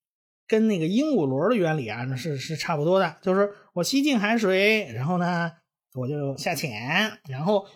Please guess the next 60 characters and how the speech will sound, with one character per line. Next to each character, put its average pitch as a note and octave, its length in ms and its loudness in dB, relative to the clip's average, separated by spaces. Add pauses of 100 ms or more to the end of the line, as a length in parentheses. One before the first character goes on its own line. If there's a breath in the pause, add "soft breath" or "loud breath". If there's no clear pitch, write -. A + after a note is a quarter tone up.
我 D3 80 -6
用 D#3 160 -2
高 D4 200 2
压 C4+ 180 4
气 B3 180 -2
体 C#3 320 -8 (280 soft breath)
把 D#3 80 -6
海 G3 220 2
水 G#3+ 160 4
给 B3 80 2
顶 D#3+ 400 -4
出 F3+ 140 4
来， C4 380 4 (200)
吹 E4+ 220 4
出 B3 120 2
来， - 140 -2 (880 loud breath)
那 D#3 100 -2
么 C#3 300 -2 (160)
我 A2+ 80 -12
就 A#2 80 -8
飘 F3 400 0
起 C3+ 160 -8
来。 G#2 380 -12 (560)
可 - 140 -8
是 E3 80 0
在 A#3 140 2
深 D4 320 0
海 D3 200 -4
你 D3 100 -2
要 C#3 120 -2
这 D#3+ 120 -4
么 E3+ 100 -2
做 D#3+ 160 -2
是 D3 80 -4
不 D#3 100 -2
可 B2+ 140 -6
能 F#2+ 300 -8
的， B2+ 60 -8 (600)
你 F3 180 2
敢 D#3+ 200 0
吸 A2 220 0
进 G#3 140 0
海 C3+ 220 -4
水， B2 160 -8 (180)
当 B3+ 240 2
时 A#3+ 200 0
你 A#3+ 100 4
就 D3 100 0
瘪 - 320 -12
了， G2+ 140 -12 (240)
你 G#3+ 160 4
敢 A#3 160 0
开 A3 180 2
个 G#3+ 120 2
口， - 120 -6 (300)
<laughs> D#3+ 260 0
你 C#3 140 -2
就 D3 100 0
找 D3+ 240 2
死。 A#2+ 280 -6